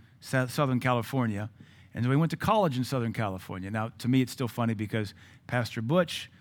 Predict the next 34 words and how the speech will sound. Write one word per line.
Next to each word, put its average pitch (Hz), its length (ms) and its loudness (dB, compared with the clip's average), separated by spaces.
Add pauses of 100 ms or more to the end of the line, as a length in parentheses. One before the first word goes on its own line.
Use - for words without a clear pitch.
(160)
when 113 140 2
he - 20 4
looks 156 300 2
at 127 180 -4
you, 107 160 -6
he 107 80 -6
has 107 120 -4
this 110 160 -6
mustache, 113 720 -4
he's 123 100 -8
an 117 100 0
African, 107 480 -4 (800)
but 107 80 -2
he 113 60 2
sounds 151 340 2
like 123 160 -2
he's 120 140 -2
from 117 100 0
Southern 113 320 -2
California. 104 720 -4 (480)
But 110 100 0
he's 110 160 -2
Kenyan, 131 380 4
he 120 60 4
speaks - 280 -4
Swahili, 127 580 2 (680)
but 110 140 0
he's 117 240 0
Ugandan, 120 520 4 (880)
but 117 140 -4
sounds 131 360 4
like 110 240 -2 (680)
Southern 113 300 -2
California. 98 680 -4